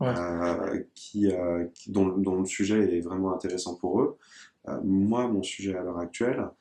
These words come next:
Speaker 2: c'est, euh, de réussir à faire tourner cette plateforme tous les jours,
Speaker 1: Ouais.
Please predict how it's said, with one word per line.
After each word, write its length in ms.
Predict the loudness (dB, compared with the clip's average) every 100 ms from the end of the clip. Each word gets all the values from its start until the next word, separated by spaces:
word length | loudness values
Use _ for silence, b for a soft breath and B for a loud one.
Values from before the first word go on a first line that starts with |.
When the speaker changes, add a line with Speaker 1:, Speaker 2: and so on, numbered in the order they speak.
| _ _
Speaker 2:
c'est, 640 | -6 -2 0 2 2 2 -2
euh, 340 | -6 -4 -4
de 160 | -2 2
réussir 400 | 4 2 0 -4
à 80 | -4
faire 160 | -10
tourner 200 | -8 -8
cette 200 | -8 -10
plateforme 420 | -8 -8 -6 -6 -6
tous 180 | -6
les 80 | -6
jours, 220 | -4 -6 _ -4
Speaker 1:
Ouais. 140 | -4